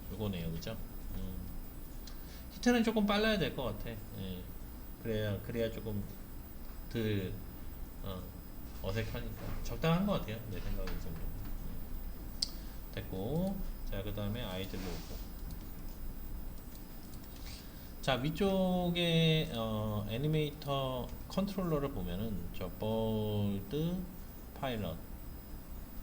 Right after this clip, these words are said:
컨트롤러가 있고, 제가 한번 열어보면은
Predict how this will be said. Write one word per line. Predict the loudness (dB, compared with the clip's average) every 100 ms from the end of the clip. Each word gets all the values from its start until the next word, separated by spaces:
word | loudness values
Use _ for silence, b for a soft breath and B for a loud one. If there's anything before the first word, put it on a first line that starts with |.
| 12
컨트롤러가 | 12 12 12 10 4
있고, | 2 2 2 2 0 -4 -4
제가 | -2 -2
한번 | 0 0
열어보면은 | 0 0 -2 -2 -2 -2 -2 0